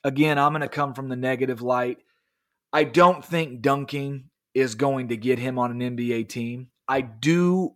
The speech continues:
and will not argue with somebody if they say that it brings exposure, 'cause I will agree with that. It put his name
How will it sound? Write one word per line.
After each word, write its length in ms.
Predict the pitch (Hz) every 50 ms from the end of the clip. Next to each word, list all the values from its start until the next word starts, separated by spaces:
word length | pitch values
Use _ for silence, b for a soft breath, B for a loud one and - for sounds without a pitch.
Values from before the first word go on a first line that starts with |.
| _ -
and 240 | - - 131 127 123
will 180 | 135 147 156 156
not 240 | 151 151 147 143 -
argue 320 | 123 131 135 135 139 143
with 140 | 139 139 135
somebody 540 | - - 147 139 139 135 131 131 135 131 131
if 120 | 120 -
they 140 | - 123 117
say 380 | 107 - - 143 135 131 131 131
that 240 | 120 120 120 - -
it 200 | 123 113 - 117
brings 340 | 123 127 131 131 127 110
exposure, 680 | 113 - - - - - 123 131 139 143 180 202 214 - _ _ _ _ _ _ _ _ _
'cause 180 | - 143 139 123
I 140 | 139 135 127
will 260 | 123 135 143 147 -
agree 300 | - 110 113 131 135 135
with 220 | 131 120 113 -
that. 260 | - - 120 135 - -
It 220 | 135 143 - -
put 260 | - - 156 151 -
his 260 | - 123 143 139 113 113
name 520 | 117 120 123 123 123 123 127 135 139 127